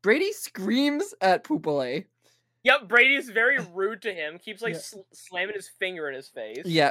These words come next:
Speaker 1: saying, "No, no bed. You will not get on the bed. You will not eat my shoes." And then Boomer is like, "You gotta talk to him different." And then we get a shot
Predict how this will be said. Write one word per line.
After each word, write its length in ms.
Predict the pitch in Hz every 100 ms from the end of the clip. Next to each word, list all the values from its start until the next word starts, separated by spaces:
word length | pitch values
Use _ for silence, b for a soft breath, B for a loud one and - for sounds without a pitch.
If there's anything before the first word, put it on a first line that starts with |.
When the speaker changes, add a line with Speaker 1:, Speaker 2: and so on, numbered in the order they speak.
| -
Speaker 1:
saying, 400 | - 190 180 165
"No, 640 | 165 170 190 214 147 139 -
no 360 | 156 160 220 208
bed. 340 | 160 131 131
You 140 | 131 139
will 200 | 160 160
not 300 | 180 165 -
get 180 | 156
on 180 | 143 131
the 80 | 123
bed. 380 | 131 123 113 127
You 120 | 135
will 120 | 147
not 300 | 147 180 208
eat 140 | 202 175
my 180 | 170
shoes." 760 | 156 - 180 185 135 135 165 - _ _ _ _ -
And 160 | 180
then 220 | 190 175
Boomer 420 | 160 294 285 165 175
is 220 | 170 160
like, 260 | 160 156 -
"You 220 | 220 415
gotta 240 | 466 233 202
talk 320 | 208 165 -
to 100 | 160
him 180 | 143 127
different." 460 | 135 135 120 117 147
And 140 | 170
then 140 | 208
we 80 | 247
get 160 | 226 226
a 40 |
shot 400 | 220 226 208 185